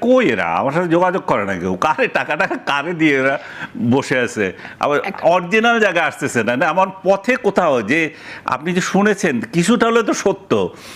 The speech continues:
Speaker 1: নিশ্চয় পথে কেউ মেরে দিচ্ছে এটা। আপনি সেই মিসিং
Speaker 2: আপনার
Speaker 1: লিংক
Speaker 2: সাথে
Speaker 1: দেন।
Speaker 2: সরাসরি যোগাযোগ করলে টাকাটা নিতেন?
Speaker 1: সরাসরি করলে তো আমি পাইতাম। আমার তো একটা
Speaker 2: আচ্ছা, পাইতেন মানে নিতেন?
Speaker 1: হ্যাঁ?
Speaker 2: মানে সরাসরি যোগাযোগ করলে
Speaker 1: নিতেন, নিতেন কিনা সেটা পরে
Speaker 2: পরে
Speaker 1: ভাবতাম।
Speaker 2: ব্যাপার। আচ্ছা।
Speaker 1: কিন্তু কথা হচ্ছে যে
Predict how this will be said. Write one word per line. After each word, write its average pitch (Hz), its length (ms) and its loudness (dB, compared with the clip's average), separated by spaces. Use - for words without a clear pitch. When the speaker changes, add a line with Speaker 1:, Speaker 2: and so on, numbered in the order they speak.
Speaker 1:
নিশ্চয় - 340 2
পথে 208 340 2
কেউ 226 200 4
মেরে 147 280 2
দিচ্ছে 107 340 -2
এটা। 85 220 -4
আপনি 143 220 -4
সেই 185 140 0
মিসিং 185 300 0
Speaker 2:
আপনার 214 120 2
Speaker 1:
লিংক 208 120 2
Speaker 2:
সাথে - 140 -2
Speaker 1:
দেন। 311 40 4
Speaker 2:
সরাসরি 302 240 0
যোগাযোগ 285 300 2
করলে 277 140 2
টাকাটা 254 280 0
নিতেন? 247 240 4
Speaker 1:
সরাসরি 254 280 2
করলে 262 200 2
তো 240 100 0
আমি 220 260 0
পাইতাম। 110 480 0
আমার 147 200 4
তো 170 80 2
একটা 160 120 0
Speaker 2:
আচ্ছা, 165 160 2
পাইতেন 269 340 0
মানে 262 160 4
নিতেন? 240 460 2
Speaker 1:
হ্যাঁ? - 160 2
Speaker 2:
মানে 180 180 -4
সরাসরি 240 360 2
যোগাযোগ 226 400 4
করলে 262 220 4
Speaker 1:
নিতেন, 151 240 0
নিতেন 214 280 2
কিনা 214 240 2
সেটা 180 260 -2
পরে 170 200 2
Speaker 2:
পরে 151 80 2
Speaker 1:
ভাবতাম। 175 240 0
Speaker 2:
ব্যাপার। 170 300 0
আচ্ছা। 170 200 -4
Speaker 1:
কিন্তু 170 220 0
কথা 190 200 2
হচ্ছে 196 200 2
যে 185 160 4